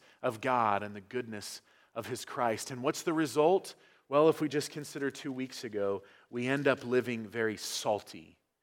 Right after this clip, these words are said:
and light-filled lives. Lord, make us salty and filled with light. May we live o-, obediently to you so that,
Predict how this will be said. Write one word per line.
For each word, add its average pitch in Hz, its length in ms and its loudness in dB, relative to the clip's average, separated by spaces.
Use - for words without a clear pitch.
and 98 240 -10
light-filled 95 720 -4
lives. - 500 -20
Lord, 123 180 -4
make 135 260 0
us 135 100 0
salty - 520 -8
and 117 100 -20
filled 143 280 2
with 120 200 -4
light. 82 260 -12
May 110 80 -8
we 117 120 -2
live 135 400 8
o-, 143 240 4
obediently 135 1000 0
to 127 80 -14
you 104 280 -8
so 143 200 4
that, 127 260 6